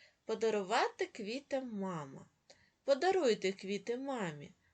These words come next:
Здоров'я загартовувати своє. Загартовуйте своє здоров'я. Старші допомагати. Допомагайте старшим. Піклуватися молодші про.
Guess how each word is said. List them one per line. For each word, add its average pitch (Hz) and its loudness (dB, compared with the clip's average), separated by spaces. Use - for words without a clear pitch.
Здоров'я 190 2
загартовувати 196 -2
своє. 165 -4
Загартовуйте 196 2
своє 165 -2
здоров'я. 220 0
Старші 302 2
допомагати. 254 -4
Допомагайте 311 -2
старшим. 185 -6
Піклуватися 190 0
молодші 202 -4
про. 165 -8